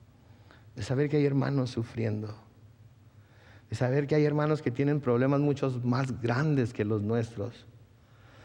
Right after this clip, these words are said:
de saber que hay hermanos que están pasando por enfermedades que ni siquiera nos podemos imaginar, de saber que hay hermanos y hermanas que están pasando por sufrimientos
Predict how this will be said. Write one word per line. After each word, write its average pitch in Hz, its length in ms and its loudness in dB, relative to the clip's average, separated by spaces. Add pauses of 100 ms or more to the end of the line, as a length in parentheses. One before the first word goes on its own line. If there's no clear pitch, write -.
(140)
de - 60 -12
saber 135 240 4
que 156 80 4
hay 160 60 8
hermanos 156 340 4
que 139 60 0
están 139 200 0
pasando 151 380 0
por 131 140 2
enfermedades 123 1000 2
que 120 280 0 (360)
ni 135 100 2
siquiera 127 320 2
nos 147 200 0
podemos 135 580 0
imaginar, 107 680 -2 (1200)
de 120 80 -6
saber 135 280 2
que 156 80 2
hay 156 100 6
hermanos 156 480 4
y 147 40 4
hermanas 139 340 2
que 139 60 -4
están 143 200 -2
pasando 160 340 0
por 131 140 -2
sufrimientos 143 760 0